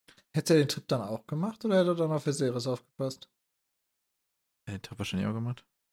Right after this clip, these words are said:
Speaker 1: Ja, wahrscheinlich hätte er ein paar, paar hier Sklavinnen zurückgelassen und dann wäre
Speaker 2: Ja,
Speaker 1: Viserys
Speaker 2: ja,
Speaker 1: schon
Speaker 2: genau.
Speaker 1: ruhig gewesen, ne?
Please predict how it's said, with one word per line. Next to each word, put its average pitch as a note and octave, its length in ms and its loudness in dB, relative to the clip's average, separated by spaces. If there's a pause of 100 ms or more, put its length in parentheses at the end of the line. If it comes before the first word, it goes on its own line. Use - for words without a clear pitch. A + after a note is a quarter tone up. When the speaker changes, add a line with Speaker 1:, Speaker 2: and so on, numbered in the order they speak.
(420)
Speaker 1:
Ja, C3 80 -6
wahrscheinlich C3 300 0
hätte D3 120 4
er C#3+ 80 4
ein C3 80 0
paar, C3 460 2
paar C3 280 -4
hier C3 540 -2 (280)
Sklavinnen C#3+ 540 4
zurückgelassen C#3+ 800 2
und C#3 120 -2
dann C3 200 -2
wäre C3+ 140 4
Speaker 2:
Ja, C3 40 -4
Speaker 1:
Viserys G#2+ 340 4
Speaker 2:
ja, - 60 2
Speaker 1:
schon - 80 -2
Speaker 2:
genau. - 100 2
Speaker 1:
ruhig D3 140 4
gewesen, B2+ 380 -2
ne? C3 120 -10